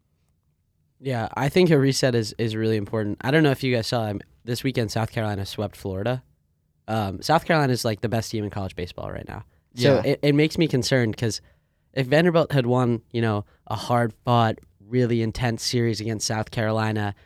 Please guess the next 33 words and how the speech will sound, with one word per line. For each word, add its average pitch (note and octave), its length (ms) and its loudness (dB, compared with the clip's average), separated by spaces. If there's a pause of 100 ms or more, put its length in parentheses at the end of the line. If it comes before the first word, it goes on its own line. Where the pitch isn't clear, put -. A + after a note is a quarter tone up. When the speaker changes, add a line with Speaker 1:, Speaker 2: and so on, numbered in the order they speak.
(120)
Speaker 1:
then A#2+ 100 -4
we B2 80 4
were A2 80 2
like, G#2 240 -2
"Oh, B2 180 4
we're A2+ 120 0
really A2+ 240 0
certain A2 320 -4
that A2+ 80 -2
Vanderbilt G#2 420 -2
is G2+ 80 -2
just - 280 -8
better A#2+ 260 2
than F#2+ 140 -4
them." F2+ 120 -8
Like, G2 160 -8
they A2 100 -4
outplayed B2 460 -2
them, F#2+ 160 -6
like G2 200 -12
you G#2 60 -16
talked A#2+ 280 -6
about, G#2 160 -10
Frankie. G2 340 -10 (220)
South A#2+ 220 -8
Carolina A2+ 340 -2
had, G#2 140 -2
what, G2 200 -6
nine G2+ 340 -4
errors G#2+ 380 -4
across G2+ 380 -6
the G#2 80 -8
series? G#2+ 480 -4